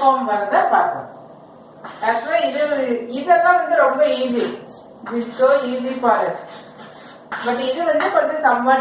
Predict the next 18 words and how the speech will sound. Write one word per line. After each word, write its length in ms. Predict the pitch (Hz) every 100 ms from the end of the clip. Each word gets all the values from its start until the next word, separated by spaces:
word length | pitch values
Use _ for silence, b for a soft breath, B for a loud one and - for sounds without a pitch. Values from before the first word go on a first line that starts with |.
| 233
difficult-ஆ 480 | 226 240 233 226 208
இருக்குது. 340 | - - 214 - -
அந்த 140 | 214 208 208
verb 240 | 247 311 294 247
வந்து 200 | 233 339 359
நம்ம 220 | 247 - 208
கரெக்டா 320 | 202 208 240 254
செலக்ட் 340 | 226 196 190 180
பண்ணணும். 320 | 151 151 - - - -
ப்ரெசென்ட்டா, 440 | 208 208 240 240 226 226 208
பாஸ்டா, 400 | 202 202 208 208 208
சிங்குலரா, 460 | 214 214 220 208 208 202
ப்ளூரலா, 400 | 190 185 180 180 180 180 - - - - 233
இது 80 | 262 240
வந்து 180 | 233 226 208
பார்க்க 240 | 196 202
வேண்டியது. 440 | 180 170 147 131 123 - - - - 269
But 160 | 269